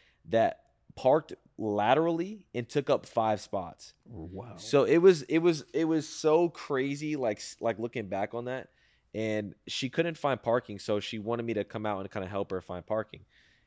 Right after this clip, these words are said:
Speaker 1: And, um, so I went out there, went out to the car.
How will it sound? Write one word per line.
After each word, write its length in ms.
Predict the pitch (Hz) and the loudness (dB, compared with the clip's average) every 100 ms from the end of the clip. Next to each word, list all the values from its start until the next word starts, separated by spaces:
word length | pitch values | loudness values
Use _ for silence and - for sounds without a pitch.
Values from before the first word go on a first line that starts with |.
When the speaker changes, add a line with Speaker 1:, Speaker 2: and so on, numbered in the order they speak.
| _ | _
Speaker 1:
And, 380 | - 98 87 80 | -8 -8 -8 -8
um, 380 | 87 87 87 85 | -10 -8 -10 -6
so 140 | - | 0
I 80 | 107 | 2
went 180 | 110 143 | 2 0
out 160 | 139 - | 0 0
there, 320 | 131 127 123 _ _ | 0 -2 -6 _ _
went 140 | 110 117 | -2 0
out 80 | - | 0
to 80 | |
the 100 | 110 | -4
car. 420 | 104 104 101 98 | 0 2 4 2